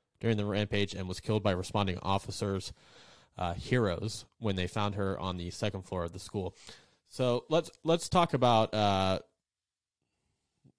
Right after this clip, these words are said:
well, this in general, but let's focus on why a woman in her case would probably do this.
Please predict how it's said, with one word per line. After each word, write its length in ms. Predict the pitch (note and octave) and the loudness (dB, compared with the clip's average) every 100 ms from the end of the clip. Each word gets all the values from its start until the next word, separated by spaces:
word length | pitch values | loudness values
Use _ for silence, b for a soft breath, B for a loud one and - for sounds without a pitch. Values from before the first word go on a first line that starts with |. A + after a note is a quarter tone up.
| G2+ - | -20 -4
well, 180 | A2+ G#2+ | 0 2
this 260 | B2+ C#3 | 2 0
in 100 | B2 | -2
general, 320 | A2 A2+ A2+ G2+ | 0 2 2 2
but 200 | G2+ - _ _ _ _ _ _ A#2 | -2 -4 _ _ _ _ _ _ -2
let's 200 | A#2 - | -2 0
focus 420 | C#3+ C#3+ A#2 - | 0 0 0 0
on 400 | G#2+ F#2+ F#2 F2 - _ - G2 | 0 0 -4 -8 -14 _ -20 -2
why 500 | G2 G#2+ A2 G#2+ G#2 | 4 6 6 6 2
a 160 | G2 F#2+ | 0 -2
woman 600 | F2+ G2+ C3 G#2+ F2 F2 - _ _ _ _ _ _ _ | 0 2 4 4 0 -6 -14 _ _ _ _ _ _ _
in 140 | G2 F#2 | -10 -6
her 200 | G2+ G2+ | -4 -4
case 260 | F2+ - F2 | -4 -6 -10
would 100 | - | -6
probably 460 | F#2 F#2 F2+ F#2 | -4 -2 -4 -6
do 180 | F2+ - | -6 -8
this. 380 | - - - | -8 -10 -12